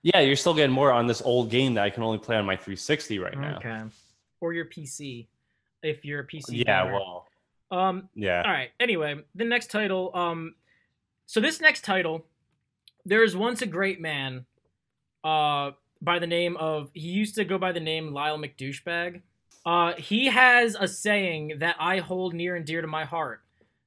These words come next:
Speaker 2: "No game, no hype." And I am a firm believer in that. If I had a religion, that would be it. Um,
Speaker 1: Okay.
Speaker 2: the first title that we're gonna talk about when it comes to No Game, No Hype is gonna be Perfect Dark. It's just a trailer.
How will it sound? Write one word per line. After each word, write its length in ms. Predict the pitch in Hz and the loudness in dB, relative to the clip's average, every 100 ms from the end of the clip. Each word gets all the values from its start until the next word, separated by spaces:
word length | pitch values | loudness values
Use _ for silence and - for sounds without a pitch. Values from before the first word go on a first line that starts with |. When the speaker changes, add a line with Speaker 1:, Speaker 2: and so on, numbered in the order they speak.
| _ _ 160 | _ _ -2
Speaker 2:
"No 220 | 170 226 | 4 4
game, 320 | 190 214 202 | 4 2 2
no 160 | 185 175 | 0 -2
hype." 300 | 160 113 - _ _ _ - | -4 -6 -12 _ _ _ -6
And 120 | 160 | 0
I 100 | 175 | 0
am 100 | 175 | 0
a 60 | 156 | -4
firm 320 | - 226 277 | 0 2 4
believer 480 | 254 269 269 220 185 | 2 0 -2 0 -2
in 80 | 147 | -2
that. 220 | 135 135 | -6 -6
If 100 | 160 | 0
I 100 | 214 | 4
had 120 | 247 | 4
a 60 | 240 | 4
religion, 560 | 220 214 247 190 190 180 170 | 4 2 0 -2 -4 -4 -4
that 180 | 185 196 | -2 0
would 140 | 180 | -4
be 180 | 170 175 | -4 -4
it. 180 | 135 - _ _ _ _ _ | -4 -10 _ _ _ _ _
Um, 480 | 165 175 170 165 160 104 | -2 0 0 -2 -8 -10
Speaker 1:
Okay. 320 | - 98 110 - _ _ _ - | -2 -2 -2 -8 _ _ _ -6
Speaker 2:
the 140 | 180 | -6
first 400 | - 240 277 - | 2 0 0 -2
title 320 | 208 185 175 | -2 0 0
that 100 | 180 175 | -2 -2
we're 80 | |
gonna 100 | 180 | -4
talk 280 | 170 185 180 | 0 0 0
about 240 | 160 156 156 | 0 -2 -2
when 80 | 156 | -6
it 20 | |
comes 200 | 165 147 | -8 -8
to 40 | |
No 160 | 160 151 | -8 -6
Game, 200 | 151 151 | -6 -6
No 120 | 147 | -8
Hype 220 | 135 147 | -8 -12
is 80 | 147 | -10
gonna 100 | 151 | -12
be 80 | 139 | -12
Perfect 380 | 131 185 185 135 | -10 -10 -8 -8
Dark. 340 | 139 120 - _ _ _ _ _ _ | -8 -10 -14 _ _ _ _ _ _
It's 240 | 165 156 - | -4 -4 -8
just 320 | - 196 202 | -2 -2 -2
a 60 | 220 | -2
trailer. 540 | 240 247 160 120 | 2 2 0 -4